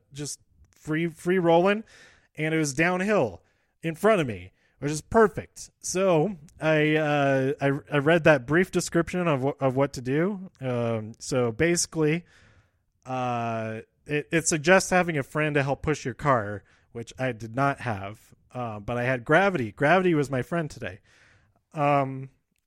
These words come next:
it said, uh, Turn, uh, your car, or turn the key into, uh, ignition, uh, like, in the on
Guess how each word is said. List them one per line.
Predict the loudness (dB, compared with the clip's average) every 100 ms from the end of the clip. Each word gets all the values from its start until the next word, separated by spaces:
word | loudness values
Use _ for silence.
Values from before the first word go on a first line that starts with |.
| _ _ _ _ _ _ _ _ _ -8
it | -6
said, | 0 2 4 2
uh, | 2 2 4 2
Turn, | 0 -2 -2 -2 -2 -4 -8 -8
uh, | -2 0 0 0 -4 -8
your | -12 -10
car, | 2 4 4 2 -2 -8 _ _ _ _ _ -8
or | -6 -4
turn | -2 -2
the | -2
key | -4 -2 0 0
into, | 0 -4 -4 -2 0 0 0 -2
uh, | -2 0 -2 -6 -10
ignition, | -8 -2 -2 -4 -8 -8
uh, | -8 -4
like, | -2 -2
in | -4
the | -6
on | 0 0 0 -2 -10